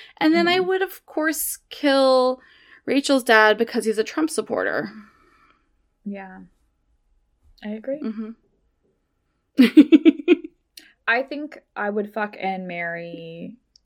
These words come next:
Speaker 2: uh, I'm cheating, of
Speaker 1: Mm-hmm.
Speaker 2: course. I would fuck and marry, um, oh God. Why am I, Bree's mom.
Speaker 1: Mm-hmm. Yes.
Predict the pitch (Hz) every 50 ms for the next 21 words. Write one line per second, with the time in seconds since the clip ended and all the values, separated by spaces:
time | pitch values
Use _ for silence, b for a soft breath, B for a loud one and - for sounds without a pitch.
0 | _ - 190 180 - - 185 180 170 - - 214 214 175 170 165 160 165 165 -
1 | - - 254 233 117 123 147 165 170 180 - - - - - 196 196 196 196 196
2 | - - 208 226 - - - - 185 180 180 180 180 180 175 170 165 165 156 147
3 | 113 120 139 139 - - _ _ _ - 180 151 - 113 92 92 76 73 80 92
4 | 98 107 101 107 - _ _ _ _ _ _ _ _ _ _ _ _ _ _ _
5 | _ _ _ _ _ _ _ _ _ _ _ _ _ _ _ _ _ _ _ -
6 | 262 262 240 208 - 196 202 208 202 - - - - _ _ _ _ _ _ _
7 | _ _ _ _ _ _ _ 240 254 285 294 277 254 - - _ 208 208 226 254
8 | 285 320 392 403 370 359 - 196 170 170 196 214 - - 233 202 208 - 240 220
9 | 208 196 202 151 - - - - - -